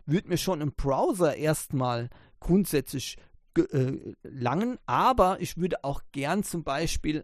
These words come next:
einen Computer ver-, verbinden. Ja, ähm, das ist nur eine Frage der Zeit. Wenn die Richtung erstmal eingeschlagen wird, und so sieht's jetzt wohl aus, ja, äh, was Meta machen will in der Zukunft,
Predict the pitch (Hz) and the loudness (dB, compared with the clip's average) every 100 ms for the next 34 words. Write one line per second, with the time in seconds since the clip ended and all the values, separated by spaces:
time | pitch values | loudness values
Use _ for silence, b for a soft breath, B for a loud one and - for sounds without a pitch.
0 | - 127 131 127 131 135 127 110 - 202 | -6 -8 -6 -4 -6 -6 -8 -6 -4 -4
1 | 202 185 180 - - - - 131 120 - | 0 0 0 -2 -4 -10 -8 -4 -2 2
2 | 240 233 202 202 202 B B B B - | 2 2 -4 -4 -4 B B B B -6
3 | 131 151 - 135 139 135 B - - - | 0 0 0 -2 -2 -6 B -20 -20 -10
4 | 240 - 381 370 - 285 262 226 - 214 | -8 -2 2 2 4 4 4 2 2 2
5 | 151 - 143 160 233 277 208 185 - 185 | 2 -2 -2 0 0 -4 -6 -12 2 4
6 | 165 247 - 196 180 170 175 - 151 123 | 6 4 2 0 0 0 0 -2 -2 -2
7 | - - 226 330 202 160 135 117 117 135 | -4 -4 0 0 2 2 0 0 -2 -2
8 | 202 - 139 160 202 - 226 - - 139 | -2 -2 -2 0 -2 0 -2 0 -2 -2
9 | - 127 - 165 208 151 240 - - - | 0 0 2 0 0 0 -2 -10 -16 -20
10 | _ 107 117 247 - _ _ _ _ _ | _ -6 -4 -6 -10 _ _ _ _ _
11 | _ _ _ - 139 135 143 - 147 151 | _ _ _ -4 -2 0 0 2 2 2
12 | 123 113 175 180 190 185 180 190 185 180 | 0 0 2 2 2 0 -2 -2 -4 -6